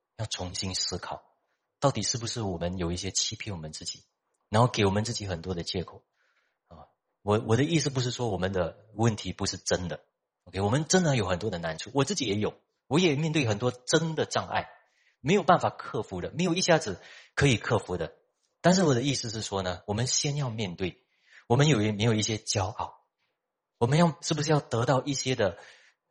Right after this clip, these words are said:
在别人面前的一些赞赏？我们是不是在我们的心里面，啊，有其他我们要的，不是神的荣耀？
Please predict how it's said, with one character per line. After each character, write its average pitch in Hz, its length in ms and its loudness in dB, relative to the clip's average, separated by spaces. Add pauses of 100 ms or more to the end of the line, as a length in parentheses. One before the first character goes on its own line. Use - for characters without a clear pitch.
(220)
在 151 160 6
别 127 400 2
人 143 160 4
面 139 220 -2
前 110 160 -6
的 110 80 -2
一 - 20 -2
些 107 160 -2
赞 92 240 -8
赏？ - 220 -8 (1000)
我 110 100 -2
们 156 260 0
是 - 180 0
不 185 80 2
是 160 360 -2 (400)
在 175 200 4
我 127 80 2
们 127 100 0
的 143 80 0
心 185 380 -2
里 127 80 -6
面， 110 260 -6 (540)
啊， 90 260 -4 (140)
有 120 180 2
其 - 340 -4
他 151 200 0
我 135 100 0
们 110 200 -4
要 123 180 2
的， 101 80 -2
不 123 120 -4
是 139 140 -4
神 104 340 0
的 117 80 -6
荣 85 200 -8
耀？ 87 200 -8